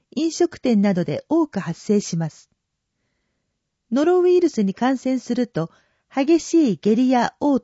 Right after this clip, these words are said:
吐、発熱などの症状を起こします。乳幼児や高齢者は重症化することがあるので、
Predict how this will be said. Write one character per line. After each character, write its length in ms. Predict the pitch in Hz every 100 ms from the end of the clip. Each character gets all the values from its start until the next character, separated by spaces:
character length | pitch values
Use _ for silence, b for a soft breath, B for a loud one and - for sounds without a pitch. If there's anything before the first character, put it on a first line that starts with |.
| -
吐、 180 | 131 - _ _
発 280 | 214 -
熱 260 | 311 311 294
な 140 | 294
ど 120 | 240 208
の 120 | 190
症 260 | - 254
状 340 | 233 269 233 170
を 60 |
起 60 | 147
こ 60 | 160
し 160 | -
ま 100 | 160
す。 200 | 147 - _ _ _ _ _ _ _ _ _ _ _ _ _ -
乳 280 | 285 339 349
幼 240 | 349 349
児 160 | 269 220
や 160 | 196 196
高 280 | - 302
齢 200 | 302 285
者 200 | 240 190
は 180 | 170 160
重 300 | 147 247 320
症 260 | - 311 311
化 160 | 311
す 140 | 302 294
る 100 | 294
こ 120 | 302
と 120 | 294
が 140 | 226 214
あ 40 |
る 120 | 220
の 120 | 185
で、 220 | 160 151